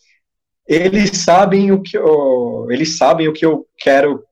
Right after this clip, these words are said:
é, o que eu faria com esses vagabundos e tal." Ou seja, ele repercutiu, ele repetiu a frase, foi filmado. <laughs> O vídeo circulou, porque o vídeo só ia circular entre bolsonaristas, né? É, o vídeo circulou e aí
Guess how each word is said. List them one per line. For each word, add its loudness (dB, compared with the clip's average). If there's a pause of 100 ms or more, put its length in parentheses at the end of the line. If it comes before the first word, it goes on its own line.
(120)
é, -2
o -4
que -4
eu 2
faria 0
com -6
esses -8
vagabundos 0
e -6
tal." 0
Ou 2
seja, -2
ele 0
repercutiu, -4
ele 2 (360)
repetiu -2
a 4
frase, 0 (400)
foi 2
filmado. 2 (300)
<laughs> -20 (960)
O -20
vídeo -20
circulou, -18
porque -20
o -20
vídeo -20
só -20
ia -18
circular -20
entre -20
bolsonaristas, -20
né? -20 (760)
É, -20
o -20
vídeo -20
circulou -20
e -16
aí -18